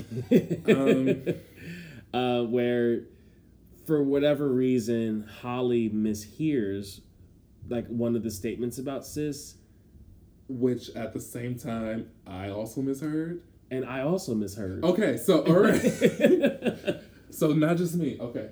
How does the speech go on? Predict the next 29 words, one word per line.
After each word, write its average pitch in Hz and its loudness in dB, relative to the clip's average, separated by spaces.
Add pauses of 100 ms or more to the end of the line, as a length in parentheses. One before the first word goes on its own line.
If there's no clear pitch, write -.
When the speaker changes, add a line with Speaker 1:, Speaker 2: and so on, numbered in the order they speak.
(260)
Speaker 2:
Because 120 0 (280)
when 127 -2 (180)
it 135 2
was, 135 0
it 139 0
was 131 2
a - -12
statement 156 -2
in 131 -2
regards 120 -4
to 117 0
her 113 -8
being 107 -6
seen 104 -8
by 104 -10
Zingbot. 104 -10 (140)
Speaker 1:
Mm-hmm. 120 -4 (920)
Speaker 2:
And 110 -2 (2000)
that, 127 0
that 131 2
one 135 0
was, 117 -2
it, 127 -2 (100)
I 123 -8
think 135 -4
it 131 -4
said, 110 -4 (560)
um, 101 -8 (360)
"I, 110 -6